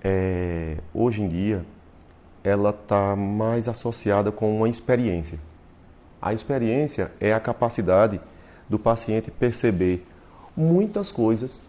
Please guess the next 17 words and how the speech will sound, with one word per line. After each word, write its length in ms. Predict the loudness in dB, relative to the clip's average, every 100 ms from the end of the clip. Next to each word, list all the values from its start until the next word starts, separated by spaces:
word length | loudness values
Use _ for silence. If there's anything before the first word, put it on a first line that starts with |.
| -20 -10
diferentes 800 | -6 -4 0 0 0 -2 -8 -14 -20 -20 -20 -10
desde 500 | 0 4 4 4 2
a 100 | 2
entrada 600 | -2 -2 0 0 -2 -6 -14 -12
na 160 | -6 -4
clínica 420 | 0 0 -2 -6 -8
e 60 | -2
não 220 | 0 0
somente 320 | -2 -4 -4
no 60 | -6
seu 120 | -6
consultório. 460 | -8 -6 -4 -4 -6 -14 -20 -20 -20 -8
Então, 200 | -6 -4
são 140 | -4
experiências 540 | -2 0 2 0 -2 -6
diferentes. 460 | -4 -4 -4 -10 -16 -20 -20 -20 -20 -20 -20 -20 -20 -20 -20 -20 -20 -20 -20 -20 -8 0
E 360 | 2 2 -2